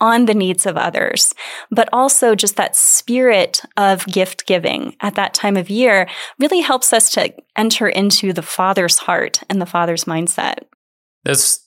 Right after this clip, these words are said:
Speaker 2: wow, that's quite profound. I haven't really thought of it in that way, of entering into the, the Father's heart and being able to, to provide in that way. That is, that's quite profound.
Speaker 1: So last thing that I'd recommend for our listeners to do this Advent,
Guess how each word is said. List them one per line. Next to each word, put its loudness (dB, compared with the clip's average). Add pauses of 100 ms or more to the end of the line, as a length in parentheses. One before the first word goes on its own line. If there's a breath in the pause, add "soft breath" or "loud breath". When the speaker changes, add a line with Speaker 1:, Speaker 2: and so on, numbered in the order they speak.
Speaker 2:
wow, 0
that's 0
quite -2
profound. -4
I -6
haven't -4
really -2
thought -2
of -8
it -6
in -8
that -4
way, -6 (160)
of -2
entering 0
into -2
the, -2
the -6
Father's -2
heart -2 (440 loud breath)
and -2
being 0
able -4
to, -2
to -10
provide 0
in -8
that -6
way. -4
That -2
is, -2
that's -2
quite -4
profound. -6 (200)
Speaker 1:
So 2
last 0
thing 2
that 4
I'd 0
recommend 0
for 0
our 4
listeners 0
to -2
do 0
this 2
Advent, 0